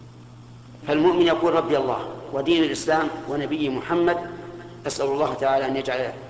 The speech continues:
جوابي و-، وجوابكم هذا." أما المنافق والعياذ بالله أو المرتاب، أعاذنا الله وإياكم من هذا، فيقول: "ها، ها، لا أدري، سمعت الناس يقولون ف-، قولا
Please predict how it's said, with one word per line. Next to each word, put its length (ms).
جوابي 460
و-، 60
وجوابكم 760
هذا." 320
أما 240
المنافق 500
والعياذ 340
بالله 340
أو 140
المرتاب، 580
أعاذنا 320
الله 200
وإياكم 460
من 100
هذا، 300
فيقول: 420
"ها، 200
ها، 420
لا 200
أدري، 220
سمعت 380
الناس 340
يقولون 520
ف-، 460
قولا 300